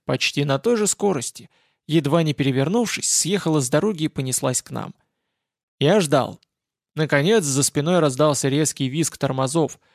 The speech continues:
пахнуло жаром перегретого двигателя. Выскочили и подбежали к нам двое полицейских. Я сказал быстро и властно тому, который Ахмед Аль-Закир: «Преступница ранена в плечо, перевяжите».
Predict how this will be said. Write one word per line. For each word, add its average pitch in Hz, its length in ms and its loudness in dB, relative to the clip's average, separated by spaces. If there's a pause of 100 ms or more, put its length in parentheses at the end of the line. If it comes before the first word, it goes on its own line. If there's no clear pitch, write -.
(260)
пахнуло 190 460 2
жаром 180 380 2
перегретого 156 560 0
двигателя. 151 560 -6 (800)
Выскочили 233 540 2
и 202 40 2
подбежали 165 480 0
к - 120 -6
нам 196 160 2
двое 170 220 2
полицейских. 160 800 -2 (380)
Я 143 160 4
сказал 151 400 2
быстро 151 400 2
и 143 40 4
властно 143 420 0
тому, 147 340 0
который 135 380 0
Ахмед 151 420 0
Аль-Закир: 147 560 -2 (600)
«Преступница 180 680 2
ранена 185 300 2
в - 80 -10
плечо, - 460 -2
перевяжите». 156 600 2